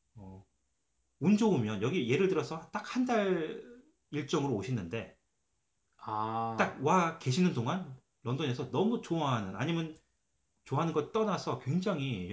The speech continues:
Speaker 1: 유명한
Speaker 2: 네.
Speaker 1: 아티스트들이 공연을 한다.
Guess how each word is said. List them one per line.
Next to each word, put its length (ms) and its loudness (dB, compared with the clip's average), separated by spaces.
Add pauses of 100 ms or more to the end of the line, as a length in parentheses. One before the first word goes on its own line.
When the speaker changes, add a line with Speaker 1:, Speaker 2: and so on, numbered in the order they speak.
(120)
Speaker 1:
유명한 600 -2
Speaker 2:
네. 300 -8 (800)
Speaker 1:
아티스트들이 920 -6
공연을 340 -4
한다. 340 -8